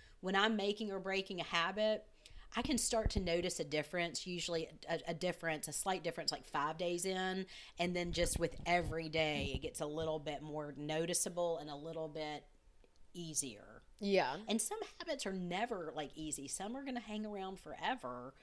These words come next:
Speaker 1: Not the habit, but just the kind of maintenance of
Speaker 2: Mm-hmm.
Speaker 1: either quitting it or keeping it.
Speaker 2: Yeah. I would agree with that. And I think, I don't know, like, the science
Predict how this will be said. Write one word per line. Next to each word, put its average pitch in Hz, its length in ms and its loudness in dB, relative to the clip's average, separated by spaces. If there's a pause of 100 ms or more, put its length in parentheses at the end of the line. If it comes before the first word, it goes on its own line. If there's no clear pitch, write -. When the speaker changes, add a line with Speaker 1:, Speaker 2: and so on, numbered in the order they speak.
(300)
Speaker 1:
Not 240 180 6
the 202 60 6
habit, 190 600 4
but 180 140 -4
just 196 320 -4
the 160 280 2 (320)
kind 208 120 2
of 151 100 -2
maintenance 156 880 0
of 151 60 2 (300)
Speaker 2:
Mm-hmm. 156 60 -8
Speaker 1:
either 147 420 -4 (100)
quitting 156 360 -2
it 139 220 -4
or 135 320 -6 (260)
keeping 123 360 -6
it. - 520 -12
Speaker 2:
Yeah. 180 260 6 (680)
I 220 100 6
would 311 120 6
agree 180 380 4
with 180 140 0
that. 170 220 6
And 208 120 4
I 208 160 8
think, 220 400 4 (100)
I 220 100 8
don't 269 220 4
know, 202 200 8
like, 190 200 6
the 165 80 -2
science 165 580 2